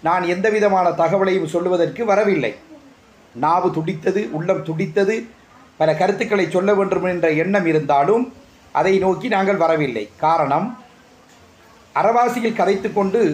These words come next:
நாங்கள் எந்த விதமான பிரயோசனமும் எங்களுக்கு கிடையாது. அருமையானவர்களே, அந்த பெற்றோர்கள், அவர்களுடைய வாக்குமூலங்கள் இப்போதைக்கு எப்படி இருந்தாலும்,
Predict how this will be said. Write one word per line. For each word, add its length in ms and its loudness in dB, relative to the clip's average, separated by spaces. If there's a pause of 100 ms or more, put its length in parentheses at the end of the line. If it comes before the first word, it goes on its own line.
(120)
நாங்கள் 260 0
எந்த 140 0
விதமான 380 2
பிரயோசனமும் 640 2
எங்களுக்கு 340 -2
கிடையாது. 440 0 (1500)
அருமையானவர்களே, 680 2 (280)
அந்த 260 -2
பெற்றோர்கள், 640 0 (360)
அவர்களுடைய 460 2
வாக்குமூலங்கள் 760 0
இப்போதைக்கு 480 -2
எப்படி 300 0
இருந்தாலும், 560 2